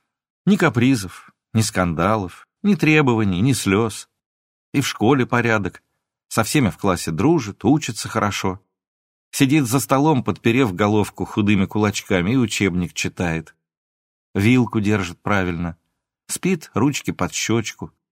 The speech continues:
Даже когда пошел переходный возраст, двенадцать, тринадцать, четырнадцать, такая же вежливая. Дмитрия Васильевича называла папой, а Наталью Сергеевну — никак.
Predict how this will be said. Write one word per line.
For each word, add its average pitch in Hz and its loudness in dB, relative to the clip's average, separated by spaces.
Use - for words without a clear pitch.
Даже 104 0
когда 110 0
пошел 113 0
переходный 110 0
возраст, 104 -2
двенадцать, 98 -2
тринадцать, 101 -2
четырнадцать, 107 -4
такая 123 -2
же 110 -4
вежливая. 90 -2
Дмитрия 110 2
Васильевича 98 0
называла 92 0
папой, 160 -2
а 104 0
Наталью 156 0
Сергеевну — 156 -2
никак. 110 -4